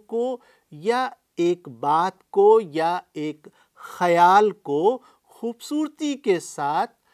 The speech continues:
इस मजमून में पेश किया गया है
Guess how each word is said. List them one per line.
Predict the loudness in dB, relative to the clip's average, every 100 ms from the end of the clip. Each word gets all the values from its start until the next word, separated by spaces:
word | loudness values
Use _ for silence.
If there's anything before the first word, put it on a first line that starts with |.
| _ _ _ _ _ _ -12
इस | -10 -12 -14
मजमून | -10 -10 -10 -8 -4 -2 -2 -6
में | -8 -8 -8 -10 _ _ _ _ -4
पेश | -4 -4
किया | -4 -4 -4
गया | -8
है | -14